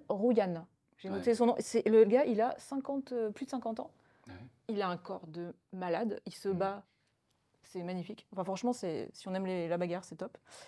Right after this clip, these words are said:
Speaker 1: Non, il y a plein d'idées. Enfin, il y a chaque plan, chaque scène, en fait, on dirait que c'est un,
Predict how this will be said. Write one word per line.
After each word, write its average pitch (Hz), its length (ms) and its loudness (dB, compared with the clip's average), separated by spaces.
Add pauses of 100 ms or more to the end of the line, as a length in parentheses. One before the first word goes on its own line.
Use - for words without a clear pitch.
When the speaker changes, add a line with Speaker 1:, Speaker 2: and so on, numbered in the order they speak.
(340)
Speaker 1:
Non, 214 80 6
il 220 60 12
y 220 40 12
a 180 60 10
plein 269 240 6
d'idées. 254 300 8
Enfin, 240 140 -4
il 185 60 -2
y 185 40 0
a 180 300 0
chaque 208 220 -2
plan, - 200 -4
chaque 262 220 0
scène, 320 200 2
en 233 80 2
fait, 254 180 2
on 220 60 2
dirait 208 160 0
que 247 60 -4
c'est - 120 -8
un, 185 320 -4